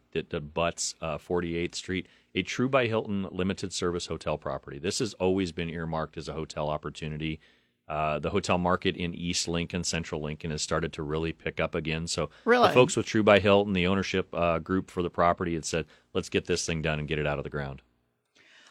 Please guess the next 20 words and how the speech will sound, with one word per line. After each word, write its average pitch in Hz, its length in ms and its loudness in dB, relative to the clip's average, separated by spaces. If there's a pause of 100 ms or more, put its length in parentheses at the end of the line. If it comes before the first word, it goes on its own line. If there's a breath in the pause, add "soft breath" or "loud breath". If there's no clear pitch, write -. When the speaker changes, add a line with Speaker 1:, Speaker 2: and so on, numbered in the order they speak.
Speaker 2:
Well, 208 180 10
that 254 420 10
is 226 220 6
good 233 260 6
to 214 60 -2
hear, 233 240 6
and 196 120 6
I 185 80 6
wanna 196 320 4
ask 185 360 -2
you 175 100 2
more 175 400 2
in 160 180 -2
general 180 440 2
about 180 240 4
hotels 196 480 6
in 202 100 6
a 180 40 4
minute, 220 300 6
but 196 240 10